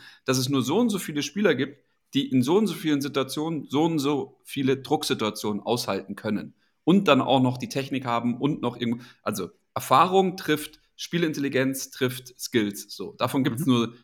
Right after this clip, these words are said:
Speaker 1: gibt's nur nicht eine Handvoll, es gibt ein bisschen mehr, aber es gibt dann irgendwann nicht mehr so viele. So,
Speaker 2: Mhm.
Speaker 1: ein N'Golo Kanté gibt's jetzt einmal, vielleicht mit dem Kamara von Salzburg gibt einen zweiten N'Golo Kanté, so.
Speaker 2: Mhm.
Speaker 1: Irgendwo.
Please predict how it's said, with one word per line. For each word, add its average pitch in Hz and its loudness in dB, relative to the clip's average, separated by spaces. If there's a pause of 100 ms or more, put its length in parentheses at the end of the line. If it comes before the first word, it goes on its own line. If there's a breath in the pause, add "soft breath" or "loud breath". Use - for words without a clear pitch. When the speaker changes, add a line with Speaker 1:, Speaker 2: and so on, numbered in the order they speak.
Speaker 1:
gibt's 131 -6
nur 120 6
nicht 127 0
eine 113 0
Handvoll, 190 0
es - -6
gibt - -8
ein 107 -8
bisschen 113 -4
mehr, 175 -2 (200 loud breath)
aber 117 -6
es 127 -2
gibt 139 2
dann 147 6
irgendwann 123 6
nicht 110 -4
mehr 110 -4
so 101 -8
viele. 92 -10 (240)
So, - -4
Speaker 2:
Mhm. 143 0
Speaker 1:
ein 104 0
N'Golo 165 4
Kanté 156 4
gibt's - -2
jetzt - -8
einmal, 170 2
vielleicht 123 -2
mit 123 -4
dem 117 -4
Kamara 117 2
von 120 -2
Salzburg 120 -2
gibt - -18
einen - -20
zweiten 107 -4
N'Golo 107 -6
Kanté, - -10
so. - -14 (320 soft breath)
Speaker 2:
Mhm. 107 -6
Speaker 1:
Irgendwo. 101 2